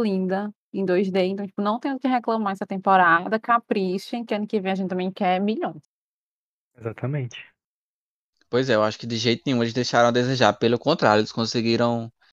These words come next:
Speaker 1: Sim.
Speaker 3: entregar um produto final ainda melhor do que o da primeira parte. É. Então, vamos chegando ao fim desse podcast. Hum, a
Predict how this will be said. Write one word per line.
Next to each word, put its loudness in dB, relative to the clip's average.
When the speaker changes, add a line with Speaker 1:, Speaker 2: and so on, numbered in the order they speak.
Speaker 1:
Sim. -2
Speaker 3:
entregar 6
um 4
produto 2
final 4
ainda 4
melhor 6
do 2
que -6
o 0
da 6
primeira 0
parte. -4
É. -2
Então, 0
vamos 0
chegando 4
ao 8
fim -2
desse 2
podcast. 2
Hum, -10
a 2